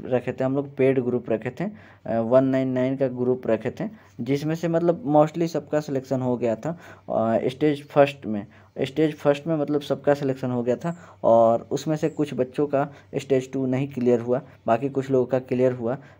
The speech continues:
तो कहीं ना कहीं जो है ना जर्नी मतलब अच्छा रहा। जहाँ तक नेवी एमआर एसएसआर का हम, मतलब जीके का और साइंस का जो मतलब ये बैच है ना, ये कंप्लीट पीडीएफ़ बैच है। और ये भाई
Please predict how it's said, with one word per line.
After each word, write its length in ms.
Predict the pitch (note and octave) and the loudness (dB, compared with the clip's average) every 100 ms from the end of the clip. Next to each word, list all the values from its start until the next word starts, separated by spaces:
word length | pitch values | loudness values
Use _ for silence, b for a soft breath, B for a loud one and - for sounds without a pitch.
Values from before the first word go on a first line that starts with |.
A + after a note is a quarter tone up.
| - | -2
तो 80 | C#3+ | 2
कहीं 220 | C#3+ D#3 | 2 2
ना 80 | D3+ | 0
कहीं 260 | D3+ C#3+ | -2 -2
जो 140 | B2+ B2+ | 0 0
है 160 | C3 | 0
ना 120 | B2+ | 0
जर्नी 480 | C#3+ C3+ B2 C3+ D3 | 0 2 4 2 -2
मतलब 380 | A2+ B2+ D3 - | -4 -2 0 2
अच्छा 320 | C#3 - E3 | 0 0 -2
रहा। 260 | C3 A#2 D3+ B B B A#2+ | 0 -4 -8 B B B -2
जहाँ 280 | B2 C3 | 0 0
तक 220 | B2+ - - - - | -2 -6 -10 -14 -8
नेवी 360 | A#2 C3 C#3 C#3 - | -2 -2 -2 -6 -4
एमआर 340 | B2+ C3+ C#3 | 0 2 2
एसएसआर 420 | B2+ C3 C3 C#3+ C#3 | 2 -4 -2 -2 0
का 180 | C#3 | 0
हम, 240 | C3+ A#2 A2+ - - | 0 -2 -6 -12 -10
मतलब 380 | A#2+ B2 C3 - - | -4 0 -2 -2 -14
जीके 500 | - A#2+ B2+ B2 D3 | -8 -6 -6 -4 -2
का 220 | D3 D#3+ B B - | 0 -2 B B 0
और 100 | A#2+ | 0
साइंस 320 | - B2+ C3+ | 2 0 0
का 100 | D3 | -2
जो 220 | C3+ C#3 | 2 2
मतलब 280 | B2+ A#2 A#2+ | 2 0 -2
ये 240 | A#2+ B2 B2 | 0 0 2
बैच 360 | B2 B2+ C3 | 2 0 0
है 80 | A2+ | -4
ना, 140 | C3+ - B B B - | -4 -8 B B B -16
ये 340 | - B2 B2 A#2+ | -8 0 2 2
कंप्लीट 520 | - B2 C#3+ D3 - | 0 0 0 -4 0
पीडीएफ़ 380 | C#3+ C3+ D#3+ D3+ | 2 4 4 4
बैच 240 | C3+ C3 F3+ | -2 -2 -6
है। 140 | F#3+ | -8
और 380 | - A#2 A#2 A#2+ | -4 -2 0 0
ये 260 | B2+ C#3 D#3 | -2 0 2
भाई 340 | C#3+ D#3 C#3+ | 2 0 -2